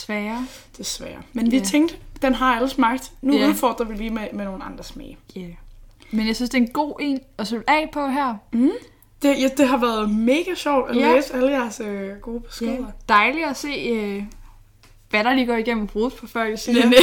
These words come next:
Speaker 1: sådan
Speaker 2: Sådan en
Speaker 1: en jule-
Speaker 2: fest.
Speaker 1: ja, sådan en julefest.
Speaker 2: Ja, det er
Speaker 1: Øhm,
Speaker 2: mega sjovt. Og
Speaker 1: det har
Speaker 2: vi
Speaker 1: været lidt af det hele.
Speaker 2: Ja,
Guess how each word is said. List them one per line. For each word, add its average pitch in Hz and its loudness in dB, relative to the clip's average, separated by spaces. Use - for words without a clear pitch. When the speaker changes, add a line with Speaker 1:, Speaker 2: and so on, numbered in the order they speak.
Speaker 1:
sådan 277 8
Speaker 2:
Sådan 247 6
en 247 12
Speaker 1:
en 240 6
jule- 254 8
Speaker 2:
fest. 247 4
Speaker 1:
ja, 233 4
sådan 269 4
en 247 6
julefest. 269 6
Speaker 2:
Ja, 254 4
det 214 4
er 185 -2
Speaker 1:
Øhm, 196 -2
Speaker 2:
mega 262 -2
sjovt. 262 -6
Og - -8
Speaker 1:
det 226 0
har 208 0
Speaker 2:
vi 233 0
Speaker 1:
været 196 -2
lidt 202 -2
af 196 -4
det 190 -10
hele. 208 -6
Speaker 2:
Ja, 233 -14